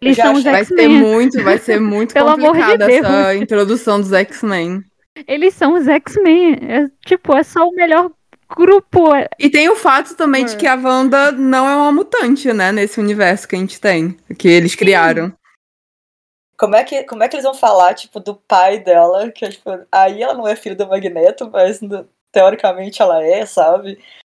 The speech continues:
Speaker 2: É, e uma coisa que, na, no meu ponto de vista, é uma resolução até prática pra, pra essa questão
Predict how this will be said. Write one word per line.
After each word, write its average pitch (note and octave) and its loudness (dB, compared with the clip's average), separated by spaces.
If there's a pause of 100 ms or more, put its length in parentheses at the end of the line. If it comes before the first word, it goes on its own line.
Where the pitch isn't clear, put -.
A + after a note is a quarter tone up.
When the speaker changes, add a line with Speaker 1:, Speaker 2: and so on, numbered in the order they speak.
(400)
Speaker 2:
É, F3 4
e G#3+ -4
uma A#3 -4
coisa A#3+ -2
que, B3+ -16 (560)
na, G#3 0
no G3+ -8
meu A3 -6 (180)
ponto F#3+ -4
de G3 -8
vista, F3+ -4
é F3+ 4
uma F3+ -4
resolução E3+ -6
até F3 -2 (320)
prática G3 -4
pra, D3 -6
pra D3+ -4
essa D3+ -6
questão D3+ -4